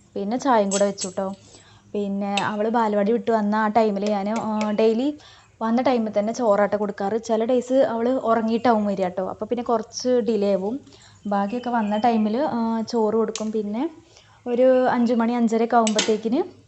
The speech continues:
ഇങ്ങനെ, ആ, വേറെ എന്തെങ്കിലുമൊക്കെ ഉണ്ടാക്കി കഴിക്കാൻ കൊടുക്കും ട്ടോ. അപ്പോൾ ഡെയിലി അങ്ങനെയാണ് ചെയ്യാറ്.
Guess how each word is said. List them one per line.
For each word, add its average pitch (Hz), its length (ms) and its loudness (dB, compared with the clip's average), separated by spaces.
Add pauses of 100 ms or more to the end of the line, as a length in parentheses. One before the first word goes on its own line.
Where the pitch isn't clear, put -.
(260)
ഇങ്ങനെ, 226 180 -2
ആ, 277 260 -4 (760)
വേറെ 240 160 4
എന്തെങ്കിലുമൊക്കെ 226 420 0
ഉണ്ടാക്കി 214 300 0
കഴിക്കാൻ 220 300 2
കൊടുക്കും 190 260 -10
ട്ടോ. 196 140 -4 (1120)
അപ്പോൾ - 140 -2
ഡെയിലി 214 340 0
അങ്ങനെയാണ് 220 480 -2
ചെയ്യാറ്. 208 520 -2